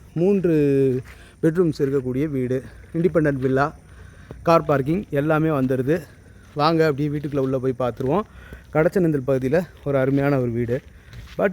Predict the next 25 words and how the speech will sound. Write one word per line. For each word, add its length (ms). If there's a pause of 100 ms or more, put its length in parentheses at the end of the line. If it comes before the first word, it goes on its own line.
(160)
இது 180
எண்பத்தஞ்சு 320
லட்ச 140
ரூபா 140
நெகோஷியபிள்ங்க, 520 (360)
பேசிக்கலாம். 420
அந்த 80
மாதிரி 240
ரேம்ப் 260
எல்லாமே 160
போட்டிருக்காங்க. 520 (880)
முன்னாடி 340 (120)
ரோடு 180
பார்த்தீங்கன்னா, 640 (640)
ஒரு 420 (680)
இருபத்தஞ்சு 400
அடி 260
ரோடு 200
வந்துடுது, 300 (520)
ரோடு 200
ஃபேஸு 280 (640)
பாருங்க. 280 (3500)
இந்த 140
மாதிரி 200
வந்து 220